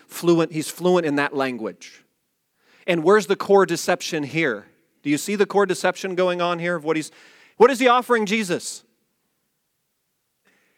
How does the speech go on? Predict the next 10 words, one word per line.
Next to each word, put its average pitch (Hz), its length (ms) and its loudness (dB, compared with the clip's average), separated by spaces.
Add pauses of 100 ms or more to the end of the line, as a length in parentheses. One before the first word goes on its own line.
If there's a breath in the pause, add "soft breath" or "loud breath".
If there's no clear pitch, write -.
He's 226 280 2
offering 269 500 2
Jesus 214 460 2
something 233 420 0
Jesus 214 560 0
already 202 480 4
has. 147 680 -4 (1300)
You 151 100 -8
see 208 160 -6
that? 254 240 0